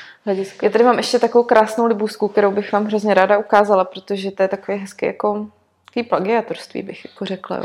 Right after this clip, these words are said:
Protože origo vložky, eh, tohodle toho typu se frézujou a dělají se na základě, teď nevím přesně čeho, abych nekecala, jo.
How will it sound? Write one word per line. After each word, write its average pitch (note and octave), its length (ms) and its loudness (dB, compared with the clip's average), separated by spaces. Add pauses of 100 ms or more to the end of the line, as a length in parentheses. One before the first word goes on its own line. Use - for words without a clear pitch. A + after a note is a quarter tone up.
(160)
Protože G3+ 360 0
origo G3+ 300 4
vložky, G3+ 560 -2 (540)
eh, F#3 520 4
tohodle G#3 360 2
toho G#3 240 0
typu G3 560 -2
se F#3+ 420 0
frézujou G3 760 4
a F#3 140 4
dělají F#3+ 220 0
se - 140 -8
na F#3+ 100 -4
základě, F#3+ 680 0
teď F#3+ 180 -10
nevím G3 280 -2
přesně G3+ 300 -2
čeho, G3+ 220 4
abych F#3+ 200 -2
nekecala, G3+ 480 -2
jo. C#3+ 160 -2